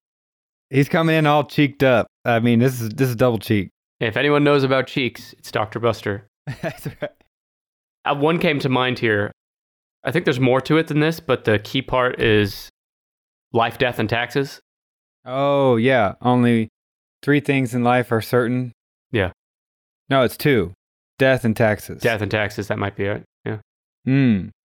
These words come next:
Speaker 1: No, but when you're restricting a life lesson to a couple of words, you have landed yourself square in the middle of number eleven.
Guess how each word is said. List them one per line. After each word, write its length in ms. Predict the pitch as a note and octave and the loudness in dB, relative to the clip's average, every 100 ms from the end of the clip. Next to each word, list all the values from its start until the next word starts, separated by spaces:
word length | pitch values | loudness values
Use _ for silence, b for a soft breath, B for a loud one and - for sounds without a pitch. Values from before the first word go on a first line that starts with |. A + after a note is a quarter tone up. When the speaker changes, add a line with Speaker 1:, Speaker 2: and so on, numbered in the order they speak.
| _ _ _ _ _ _ _ _ C3+ | _ _ _ _ _ _ _ _ -2
Speaker 1:
No, 320 | D#3+ E3+ A#2+ | 2 2 2
but 200 | G#2+ - - | 0 -2 -6
when 180 | - C#3 | -2 0
you're 160 | C#3 B2+ | 2 2
restricting 560 | B2+ - F#3+ F3+ F3 | 0 0 -2 0 0
a 60 | C#3 | 2
life 280 | B2 B2+ - | 2 0 2
lesson 440 | B2 A#2+ C3 A#2+ | 2 2 2 0
to 220 | - A#2 A2 | 0 2 2
a 60 | |
couple 340 | - B2+ A2 G#2+ | 2 0 0 -2
of 80 | |
words, 640 | G2+ E3 D#3+ C3 C3 - - b b | 0 2 2 2 0 -8 -20 b b
you 140 | B2 A#2+ | 0 2
have 340 | C#3 D3+ C3+ | 4 0 0
landed 440 | B2 C3+ C3+ B2+ | 0 2 2 2
yourself 600 | A#2 A#2 - C3 A#2 G#2+ - | 2 2 2 2 2 2 -8
square 680 | - - C3 C#3 D3 D#3 D3+ - | -20 -8 0 2 4 2 0 0
in 260 | C3 B2+ A#2+ | 0 2 2
the 60 | |
middle 320 | A2+ A#2+ A#2+ B2 | 4 4 2 0
of 140 | A#2 | 0
number 360 | A2+ A2+ A2+ A2+ | 0 2 2 0
eleven. 760 | A2+ G2+ G#2+ B2 A2 F#2 F2 | -2 0 2 2 0 -4 -6